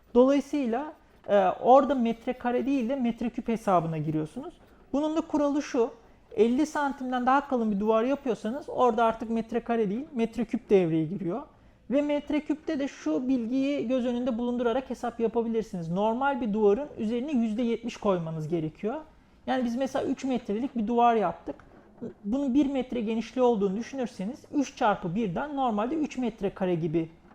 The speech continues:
bir duvar alanınız oluyor. Ancak bunu metreküpe döndüğünüz zaman temeliniz iki buçuk, işte temel altındaki, e, toprak altındaki temelinizi de göz önünde bulundurduğunuzda üç metre yüksekliğinde bir duvar görüyorsunuz ama aslında o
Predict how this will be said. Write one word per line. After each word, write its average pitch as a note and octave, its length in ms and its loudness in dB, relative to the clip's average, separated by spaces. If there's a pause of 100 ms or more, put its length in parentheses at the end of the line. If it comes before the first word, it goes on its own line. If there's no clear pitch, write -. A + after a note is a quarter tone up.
(180)
bir G3 180 0
duvar A3+ 220 8
alanınız E3 500 2
oluyor. E3 360 -2 (460)
Ancak C4+ 400 2
bunu A#3+ 140 -2
metreküpe A#3 680 -4
döndüğünüz A3 500 -2
zaman G3 400 -4
temeliniz G#3 540 -4
iki G3+ 220 -4
buçuk, G3 400 -4 (220)
işte - 220 0
temel G3+ 440 0
altındaki, G3 580 0
e, F#3+ 420 -2
toprak G3 400 -8
altındaki F#3 440 -4
temelinizi G3 480 -2
de F3+ 60 -2
göz F#3+ 320 -2
önünde F3 320 -4
bulundurduğunuzda F3+ 720 -2 (340)
üç - 180 0
metre B3 320 -2
yüksekliğinde G#3 760 -2
bir F#3 100 -2
duvar A#3+ 260 4
görüyorsunuz C#4 580 -4 (120)
ama A#3+ 280 0
aslında G#3+ 320 -4
o C#4 340 0